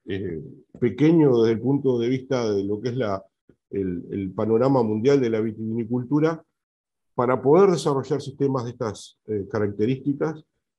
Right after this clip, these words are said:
eh, promoverlos, difundirlos a nivel del sector productivo,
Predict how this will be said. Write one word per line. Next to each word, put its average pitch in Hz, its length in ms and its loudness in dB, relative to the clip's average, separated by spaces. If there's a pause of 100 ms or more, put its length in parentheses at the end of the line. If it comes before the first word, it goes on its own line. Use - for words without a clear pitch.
(220)
eh, 98 520 0 (180)
promoverlos, 123 680 4
difundirlos 120 540 2
a - 20 0
nivel 120 240 0
del 113 100 -4
sector 107 400 -6
productivo, 139 760 0